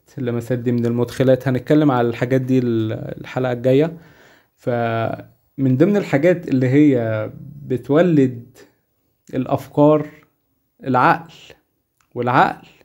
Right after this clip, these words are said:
بينفعل مع القلب وينفعل مع العين والأذن. فطبعا النهاردة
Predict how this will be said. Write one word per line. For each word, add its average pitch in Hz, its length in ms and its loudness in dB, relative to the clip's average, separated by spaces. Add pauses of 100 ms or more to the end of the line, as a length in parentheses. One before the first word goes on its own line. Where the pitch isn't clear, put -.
(600)
بينفعل 143 800 2
مع 139 440 0 (240)
القلب 170 800 0 (120)
وينفعل 143 680 0
مع 156 460 0 (380)
العين 156 600 4
والأذن. 139 760 -2 (420)
فطبعا 180 680 -2 (140)
النهاردة 160 580 0